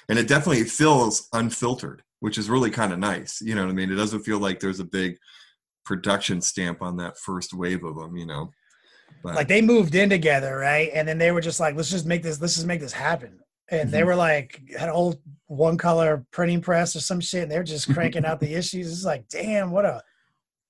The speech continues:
Speaker 2: what a awesome backstory," you know? What an origin story.
Speaker 1: There you go. <laughs> Exactly. Exactly. Um, but, you know, uh, you, I, I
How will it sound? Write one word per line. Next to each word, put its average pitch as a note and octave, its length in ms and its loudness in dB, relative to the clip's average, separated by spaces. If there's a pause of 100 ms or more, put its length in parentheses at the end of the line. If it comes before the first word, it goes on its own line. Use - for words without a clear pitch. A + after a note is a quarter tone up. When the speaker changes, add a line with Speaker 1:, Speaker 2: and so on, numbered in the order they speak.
(240)
Speaker 2:
what A3 140 2
a C#3 60 2
awesome E3 640 2
backstory," A2+ 580 -2
you A#2 80 -14
know? C3+ 140 -10
What E3 100 0
an D#3+ 60 0
origin D3 360 2
story. B2 420 -8 (380)
Speaker 1:
There F#2+ 120 -4
you F#2 100 -2
go. F2+ 200 -4
<laughs> - 40 -10
Exactly. G#2+ 880 -8
Exactly. G2 840 -4 (460)
Um, A2 360 2 (800)
but, F3 180 -2
you G#3+ 80 6
know, G#3+ 260 4
uh, C#3+ 260 4
you, D#3+ 220 6
I, E3 260 6
I C#3+ 80 6